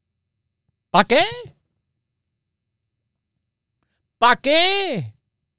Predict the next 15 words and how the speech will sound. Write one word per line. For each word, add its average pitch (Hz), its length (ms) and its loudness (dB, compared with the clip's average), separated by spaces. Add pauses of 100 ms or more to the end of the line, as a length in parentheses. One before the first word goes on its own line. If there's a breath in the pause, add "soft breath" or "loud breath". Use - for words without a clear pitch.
(120)
Ah, 254 840 4
bueno, 196 320 4
para 135 300 2
que 135 120 -4
las 127 160 0
compañías 123 760 0
lo 170 100 4
puedan 135 380 2
seguir 143 440 0
vendiendo. 143 1160 0
Claro, 143 880 4
eso 185 600 0
es 131 160 0
la 123 160 0
razón. 95 760 -4